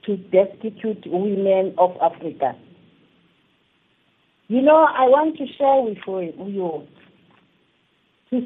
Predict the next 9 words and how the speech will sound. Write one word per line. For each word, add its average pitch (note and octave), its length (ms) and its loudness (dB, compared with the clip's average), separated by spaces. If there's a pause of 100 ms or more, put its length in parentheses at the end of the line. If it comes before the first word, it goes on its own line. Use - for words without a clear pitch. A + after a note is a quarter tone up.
say C#4+ 200 4
women F4+ 580 2
in B3 200 -2
R-, A3+ 260 2 (100)
in A3+ 220 -8
R B3 120 4
S A3+ 260 -2 (100)
A, G3+ 300 -2 (1200)
they B3+ 220 6